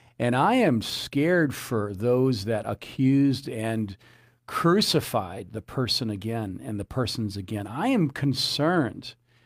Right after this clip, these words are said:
that in Romans two one, their sin will come off of them onto us. So we, we really have to, God is in heaven, we are on earth, so let our words be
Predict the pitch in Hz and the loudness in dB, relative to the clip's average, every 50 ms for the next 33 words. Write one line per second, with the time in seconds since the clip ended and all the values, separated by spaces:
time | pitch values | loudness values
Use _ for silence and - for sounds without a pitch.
0 | _ _ _ - 123 113 113 113 120 131 139 139 131 131 - - - 151 139 127 | _ _ _ -2 0 0 2 2 2 2 2 2 0 0 -4 -2 -2 0 0 2
1 | 135 143 143 143 131 127 131 135 143 139 - - - - - 156 151 151 147 127 | 0 2 2 2 2 4 4 4 4 2 0 -2 -4 -2 0 0 2 2 2 0
2 | 117 - - - 117 117 117 120 110 - - 120 101 110 117 113 113 113 - 113 | -2 -4 -4 -4 -2 0 0 0 0 -2 -4 -6 -4 -4 -2 -2 -2 -2 -2 -2
3 | 120 120 117 110 - - 117 - - 110 110 98 - - - - - - - - | 0 0 0 -2 -4 -6 -8 -6 -6 -4 -4 -6 -6 -10 -12 -14 -16 -18 -20 -20
4 | - - - - - _ _ - - 135 127 123 131 135 139 - 151 135 131 143 | -20 -20 -20 -20 -20 _ _ -10 -6 -4 -2 0 0 -2 -2 -4 -6 -4 -2 0
5 | 160 165 151 139 139 151 170 196 214 202 139 120 160 180 160 - - - 160 143 | 0 0 0 0 0 0 0 0 0 0 0 -2 -4 -4 -4 -6 -6 -2 0 0
6 | 131 123 110 127 110 117 156 165 143 127 135 117 95 92 135 143 127 123 117 113 | 0 0 0 0 0 2 0 0 0 0 -2 -2 -2 -2 -2 -2 -2 -2 -2 -2
7 | 117 117 120 117 117 113 104 120 123 117 - - - 117 104 104 117 135 151 160 | -2 -2 -2 -4 -4 -4 -4 -4 -6 -6 -6 -8 -8 -6 -6 -6 -4 -4 -4 -4
8 | 156 135 123 127 127 127 120 - _ - 104 95 | -4 -4 -2 -2 -4 -4 -6 -8 _ -10 -8 -8